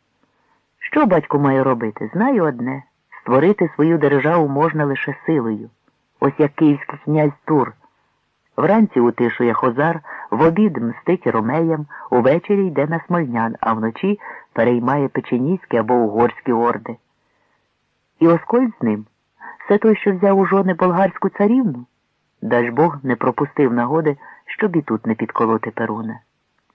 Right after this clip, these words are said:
За ним хмикнув мовчакуватий Хорс. Йому теж не до вподоби болгарська царівна. Якщо вже стверджувати державу,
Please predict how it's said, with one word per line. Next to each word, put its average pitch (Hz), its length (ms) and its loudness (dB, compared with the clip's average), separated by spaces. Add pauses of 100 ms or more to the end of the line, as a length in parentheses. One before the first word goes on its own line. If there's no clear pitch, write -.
(180)
За 113 220 0
ним 131 240 -4
хмикнув 143 600 -2 (300)
мовчакуватий 120 760 -2
Хорс. - 340 -2 (460)
Йому 175 260 -4
теж 170 300 -2
не 135 120 0
до 123 140 0
вподоби 120 460 0
болгарська 117 540 -4
царівна. 110 520 -4 (680)
Якщо 117 360 0
вже 127 220 -2
стверджувати 131 580 -2
державу, 113 540 -2